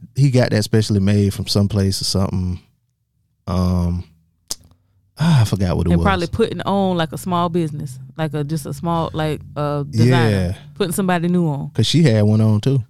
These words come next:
Speaker 2: Yeah, that's why I
Speaker 1: I
Speaker 2: said
Speaker 1: saw
Speaker 2: that.
Speaker 1: that
Speaker 2: She probably
Speaker 1: picture.
Speaker 2: found who it was and was like, "Hey, I need you to make this for me and, um,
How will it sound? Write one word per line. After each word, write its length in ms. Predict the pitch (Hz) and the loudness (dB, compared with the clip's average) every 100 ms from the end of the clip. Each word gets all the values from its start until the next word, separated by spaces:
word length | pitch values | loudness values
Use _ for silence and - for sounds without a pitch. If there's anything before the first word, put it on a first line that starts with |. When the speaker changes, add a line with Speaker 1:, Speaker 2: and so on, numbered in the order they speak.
| _ - | _ -6
Speaker 2:
Yeah, 160 | 277 | -2
that's 100 | 202 | 0
why 80 | 220 | 0
I 20 | |
Speaker 1:
I 20 | 226 165 | 2 2
Speaker 2:
said 20 | |
Speaker 1:
saw 180 | 160 139 | 4 4
Speaker 2:
that. 80 | 127 | 4
Speaker 1:
that 100 | - | 4
Speaker 2:
She 60 | |
probably 220 | 247 226 220 | 2 2 0
Speaker 1:
picture. 160 | - - | -4 -8
Speaker 2:
found 300 | 247 233 226 | -2 0 2
who 120 | 240 | 2
it 60 | 226 | 2
was 220 | 247 226 | 2 -2
and 60 | 202 | -2
was 60 | 196 | -6
like, 120 | - | -4
"Hey, 160 | 220 | -2
I 60 | 190 | -2
need 180 | 196 180 | -2 -6
you 60 | |
to 60 | 170 | -6
make 180 | 170 - | -8 -6
this 160 | 160 160 | -8 -6
for 80 | 165 | -6
me 180 | 165 | -4
and, 120 | 151 - | -6 -8
um, 440 | 151 147 147 151 | -8 -8 -10 -12